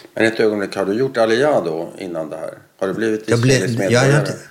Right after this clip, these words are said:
Speaker 2: jag har inte ens tänkt på det. Nej, jag är inte ens israelisk medborgare.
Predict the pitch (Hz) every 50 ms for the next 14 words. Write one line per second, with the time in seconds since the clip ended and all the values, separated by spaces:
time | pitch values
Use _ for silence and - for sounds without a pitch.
0 | - - - - - 139 143 143 135 131 - 135 123 117 - - 131 127 131 -
1 | 143 120 117 - 131 147 175 190 - 180 156 143 139 143 170 143 - 170 156 143
2 | 131 117 156 147 123 107 104 104 104 110